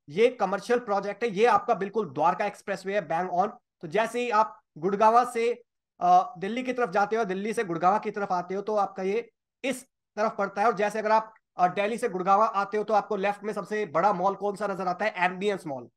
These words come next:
अब just imagine कि द्वारका एक्सप्रेसवे का एम्बियंस होने वाला है,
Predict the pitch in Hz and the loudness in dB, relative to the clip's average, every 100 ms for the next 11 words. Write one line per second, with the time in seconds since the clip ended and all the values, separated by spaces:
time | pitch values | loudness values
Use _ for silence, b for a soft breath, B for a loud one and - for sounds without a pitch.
0 | _ _ _ _ - 254 269 269 269 240 | _ _ _ _ 2 2 4 2 2 0
1 | 240 254 254 247 185 202 214 226 - - | 0 -2 0 2 2 2 2 -2 -4 -6
2 | 196 208 202 214 220 - _ 190 202 202 | -6 -6 0 2 2 -4 _ -6 -4 -2
3 | 240 247 208 202 196 185 170 190 | 0 0 -2 -4 -2 -2 -2 -4